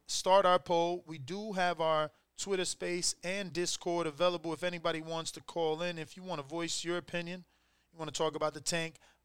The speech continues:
versus Hector Luis Garcia fight, or maybe some of the fights that took place this weekend. I know it wasn't a lot of amazing news, and, uh, it wasn't any big fights, but,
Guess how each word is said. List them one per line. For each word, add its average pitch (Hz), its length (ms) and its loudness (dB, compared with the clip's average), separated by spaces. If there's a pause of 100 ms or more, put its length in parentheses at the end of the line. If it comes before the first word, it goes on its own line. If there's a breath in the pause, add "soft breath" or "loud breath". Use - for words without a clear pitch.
(120)
versus 151 360 -6
Hector 160 260 -2
Luis 151 460 -6
Garcia 165 480 -2
fight, 165 380 0 (280 soft breath)
or 156 100 -14
maybe 165 280 -4
some 175 240 0
of 156 60 0
the 156 60 -2
fights 160 280 0
that 151 140 -10
took 156 200 -6
place 156 280 -2
this 135 220 -6
weekend. 160 500 -4 (300 soft breath)
I 151 100 -10
know 165 260 0
it 156 100 -2
wasn't 151 320 0
a 139 60 -8
lot 151 320 4
of 131 160 -4 (540)
amazing 160 760 0
news, 151 600 -8 (720)
and, 143 560 -6
uh, 139 380 0 (120)
it 135 140 -6
wasn't 147 380 -2
any 143 320 -8 (260)
big 160 260 0
fights, - 720 2 (500)
but, 190 300 2